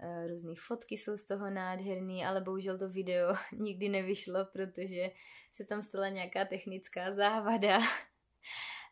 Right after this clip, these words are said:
A prostě ta karta, na které to bylo nahrátý, se jako zničila a nešlo to žádným způsobem dostat ven.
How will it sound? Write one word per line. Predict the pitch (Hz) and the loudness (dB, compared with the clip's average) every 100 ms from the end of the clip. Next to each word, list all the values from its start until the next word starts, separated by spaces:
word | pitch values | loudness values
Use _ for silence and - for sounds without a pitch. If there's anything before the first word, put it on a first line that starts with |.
| _ | _
A | 202 190 196 | 0 0 0
prostě | 190 185 185 - 185 185 | -4 -6 -6 -6 -6 -2
ta | 180 | -2
karta, | 180 180 185 175 | 0 -2 -2 -6
na | 175 | -6
které | - 185 | 0 0
to | 180 180 | 0 0
bylo | 175 175 | 0 0
nahrátý, | 170 170 165 170 - | -2 -2 -2 -4 -8
se | - - | -6 -4
jako | - - | -4 -6
zničila | 185 214 220 - 220 202 | -6 -6 -6 -4 0 0
a | 170 | 0
nešlo | 165 160 165 | -4 -4 -4
to | 165 | -4
žádným | 170 160 165 165 | -2 -4 -6 -12
způsobem | - 165 - 156 156 | -14 -12 -8 -8 -8
dostat | 151 - 160 | -8 -8 -8
ven. | 160 120 | -6 -6